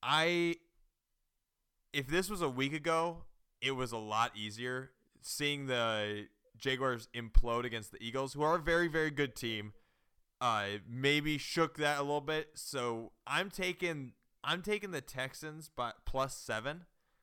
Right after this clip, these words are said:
I know that they just got blown out by the Chargers. Uh, go ahead and listen to last week's episodes 'cause you'll hear I was confident in the Chargers coming back strong. I,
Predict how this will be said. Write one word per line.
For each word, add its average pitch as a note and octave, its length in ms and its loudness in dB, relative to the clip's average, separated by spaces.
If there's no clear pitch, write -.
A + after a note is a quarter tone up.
I A#2 80 -6
know C#3+ 180 4
that D#3 140 0
they D3 100 0
just C3+ 180 -6
got C3+ 180 -2
blown B2 240 0
out A#2+ 120 -2
by A2+ 140 0
the G#2+ 80 -2
Chargers. A2 720 -4
Uh, G2+ 200 -8
go B2 200 4
ahead B2+ 220 2
and A#2 60 -10
listen A#2 240 -6
to G#2+ 60 -6
last G#2+ 320 0
week's A2 180 -10
episodes G#2+ 680 0
'cause F#2+ 440 -10
you'll G#2+ 460 -4
hear C3 340 0
I A#2 140 2
was A2+ 180 -2
confident B2+ 440 0
in A2+ 40 -6
the A2 60 -6
Chargers A2+ 460 0
coming G#2 240 -10
back G2+ 200 -4
strong. A2 480 -4
I, C#3 240 4